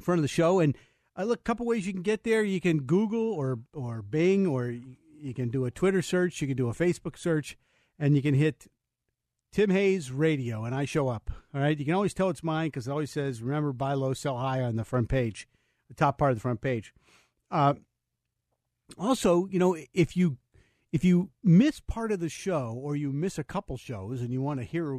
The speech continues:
you know, what I said, uh, or you can't sleep <laughs> for that matter, you know,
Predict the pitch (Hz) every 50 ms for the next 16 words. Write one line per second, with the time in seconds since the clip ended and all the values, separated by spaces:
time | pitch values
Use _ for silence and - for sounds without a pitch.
0 | 127 123 135 135 131 123 135 127 127 123 - - 190 175 139 123 127 135 139 -
1 | _ _ _ _ _ _ _ _ _ _ _ _ - 151 147 143 135 131 131 -
2 | - - 220 190 196 - - 233 233 220 - - 269 294 277 156 - - - -
3 | - - - - - - 370 349 - _ _ _ - 233 226 156 - 208 160 135
4 | 190 165 175 170 165 139 127 127 131 131 131 147 180 208 -